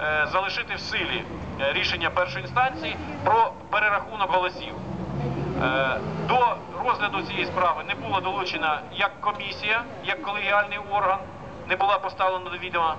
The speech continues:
так і не був, е, залучений туди, е, Левченко, е, кандидат від «Свободи», як зацікавлена, е, особа у цій справі. Тому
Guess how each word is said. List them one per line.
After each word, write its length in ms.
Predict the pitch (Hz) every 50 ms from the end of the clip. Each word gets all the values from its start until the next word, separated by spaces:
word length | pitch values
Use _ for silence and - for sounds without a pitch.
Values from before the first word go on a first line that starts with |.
| - - - - -
так 180 | - 214 254 247 240
і 40 | 220
не 80 | 220 214
був, 180 | - 240 240 220 - - 170 170
е, 280 | 170 170 170 165 165 160 170 - - 156
залучений 460 | 208 220 240 240 - 220 214 208 190
туди, 400 | - 190 196 208 208 214 208 185 - - - - - - -
е, 100 | 151 151
Левченко, 680 | 160 170 190 202 196 - 220 226 226 - 233 240 240 226 - - - - - - - -
е, 200 | 151 156 156 156 180
кандидат 400 | 196 190 196 196 190 190 185 190 180
від 100 | 175 -
«Свободи», 440 | - 185 190 185 208 233 196 185 175
як 140 | 180 185 185
зацікавлена, 880 | 196 190 185 190 180 - 196 202 208 208 202 202 202 202 196 190 185 - - - - - 143
е, 160 | 147 156 160 -
особа 420 | 196 180 - - 202 208 196 185 180
у 100 | 175 180
цій 180 | 180 190 185
справі. 440 | - - - 147 131 113 101 95 87 - - - - -
Тому 440 | 214 247 254 240 233 220 202 185